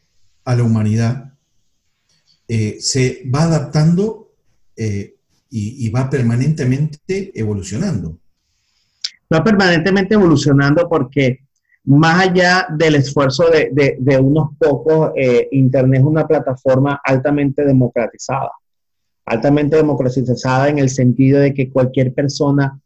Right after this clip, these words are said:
Speaker 2: puede generar un contenido. Tal vez varias personas te van a poder decir, va, te, probablemente te van a escribir, te van a decir, "Sí, pero es que ahora cada vez hay más restricciones o cada vez hay más leyes y tal". Sí, es cierto, pero aún así,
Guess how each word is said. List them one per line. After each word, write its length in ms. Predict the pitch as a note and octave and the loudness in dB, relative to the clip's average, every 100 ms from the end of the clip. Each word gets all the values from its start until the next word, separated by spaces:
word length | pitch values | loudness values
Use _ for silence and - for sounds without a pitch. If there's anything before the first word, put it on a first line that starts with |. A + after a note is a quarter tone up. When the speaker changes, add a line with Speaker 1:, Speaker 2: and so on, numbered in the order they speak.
| _ _ _ | _ _ _
Speaker 2:
puede 220 | D3 D3 | 0 2
generar 360 | D3+ C#3+ C3 C3 | 2 2 2 2
un 100 | C3+ | 2
contenido. 840 | C#3 C3 B2+ C3+ C#3 C#3 C#3 - - - - | 0 2 4 4 4 4 0 -4 -16 -20 -10
Tal 120 | - G#3 | -2 2
vez 140 | A3+ - - | 2 0 -2
varias 260 | D3 F#3 G#3 | 0 2 2
personas 320 | E3 E3+ F3 | 0 0 0
te 80 | E3+ | 0
van 140 | D#3 | -2
a 80 | D#3+ | -2
poder 160 | D3 | 0
decir, 240 | C#3+ C#3 - | 0 -2 -4
va, 280 | C3 C3 B2+ | -2 0 -2
te, 120 | C3 - - - | -6 -10 -14 -4
probablemente 460 | B2+ C3+ D#3 D3+ | 0 2 0 0
te 100 | C#3 | 0
van 100 | A#2+ | 0
a 40 | C3 | 0
escribir, 400 | C3 C3+ C3+ B2 | 2 2 2 0
te 60 | |
van 80 | B2+ | 0
a 40 | |
decir, 220 | C3 C3 B2 | -2 -4 -4
"Sí, 320 | G#3+ A3 G3+ | 2 4 4
pero 300 | E3+ D#3 C#3+ - _ _ | 2 2 0 -8 _ _
es 180 | D#3 D#3 | -2 0
que 60 | |
ahora 240 | E3+ E3+ D#3+ | 0 0 0
cada 180 | D#3+ D#3 | 0 0
vez 140 | D3+ | 0
hay 120 | D#3 | 0
más 380 | D3+ D3+ D3+ C#3 C#3+ | 0 -2 -4 -6 -4
restricciones 800 | D3 C3 B2+ - G#3 G3 F3 D#3 | -4 -2 -4 -2 0 0 0 0
o 100 | C3+ | 0
cada 180 | C#3+ D3+ | -2 -2
vez 100 | C#3+ | -2
hay 140 | D3 | -4
más 180 | D3 C#3+ | -4 -2
leyes 460 | F3 F3 E3 C#3 | 0 2 2 2
y 40 | C3 | 0
tal". 220 | D3+ B2+ - _ _ _ | -2 -4 -8 _ _ _
Sí, 360 | - F3 E3 C3+ | -2 2 2 2
es 160 | C3+ - | 0 2
cierto, 480 | F3 C3+ B2 G#2+ - | 2 2 0 -2 0
pero 200 | C#3 C3+ | 2 2
aún 220 | C#3 E3 | 2 0
así, 400 | E3 - F3+ | -2 -2 -2